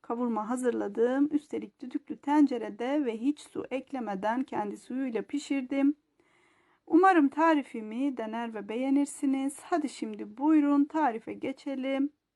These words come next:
Öncelikle tenceremin altını açıp boş bir şekilde birkaç dakika ısıttım. Ve içerisine bir kilogram kuşbaşı doğranmış dana etimi ekledim.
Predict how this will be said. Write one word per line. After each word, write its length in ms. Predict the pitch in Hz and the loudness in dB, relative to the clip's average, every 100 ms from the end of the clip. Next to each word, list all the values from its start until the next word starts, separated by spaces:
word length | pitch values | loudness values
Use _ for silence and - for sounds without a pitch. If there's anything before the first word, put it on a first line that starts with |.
| _ _ _ _ _ _ _ - | _ _ _ _ _ _ _ 0
Öncelikle 520 | 339 381 294 233 226 | 4 6 4 0 -8
tenceremin 600 | - 320 302 240 220 214 | 2 6 6 4 -6 -4
altını 500 | 262 294 285 226 214 | 0 0 0 -10 -8
açıp 380 | 294 - 294 - | -10 -12 -14 -4
boş 240 | 302 - | -4 -4
bir 40 | 226 | -14
şekilde 500 | - 233 214 214 240 | -10 -10 -8 -6 -2
birkaç 400 | 320 247 220 - | -2 -2 -6 -8
dakika 360 | 240 - - | -16 -12 -12
ısıttım. 680 | - - - - 220 254 320 _ _ _ _ _ _ _ _ - | -10 -12 -14 -4 0 4 4 _ _ _ _ _ _ _ _ -8
Ve 160 | - 330 | 0 0
içerisine 960 | 339 403 349 277 - 226 220 262 311 | 2 4 4 4 -4 -8 -4 2 4
bir 140 | 285 285 | 4 0
kilogram 920 | - 233 214 214 269 247 247 277 339 _ _ _ _ _ - | -2 -10 -10 -8 -6 -2 0 2 0 _ _ _ _ _ -4
kuşbaşı 500 | 370 370 254 240 214 | -2 -2 -8 -10 -2
doğranmış 680 | 269 330 294 214 233 294 - | 2 4 4 2 0 -4 -4
dana 180 | 226 254 | -8 -6
etimi 340 | 262 - - | -6 -8 -8
ekledim. 840 | 320 269 - 226 196 226 262 311 | -6 -6 -6 -6 -4 0 4 4